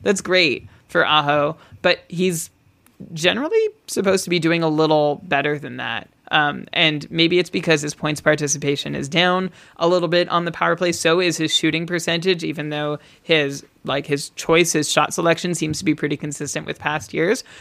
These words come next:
So, hey, if there was a chance that Aho was ever gonna hit ninety points, this is, uh, this is about as close as it gets.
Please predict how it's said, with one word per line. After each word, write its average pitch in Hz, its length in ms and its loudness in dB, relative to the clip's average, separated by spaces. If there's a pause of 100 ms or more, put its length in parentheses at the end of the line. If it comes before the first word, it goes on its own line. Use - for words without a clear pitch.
(140)
So, 170 300 -2 (800)
hey, 180 200 2
if 143 100 2
there 160 120 4
was 233 120 2
a - 60 -4
chance 151 400 -2
that 143 160 -4
Aho 147 320 0
was 147 120 -4
ever 151 200 -4
gonna 151 140 -4
hit 147 180 -6
ninety 143 260 -2
points, 190 500 -2 (440)
this 175 260 0
is, 277 220 -2
uh, 277 240 2
this 214 200 0
is 349 100 -4
about 294 160 0
as 311 100 -6
close 240 240 -4
as 233 100 -4
it 226 80 -6
gets. - 440 -4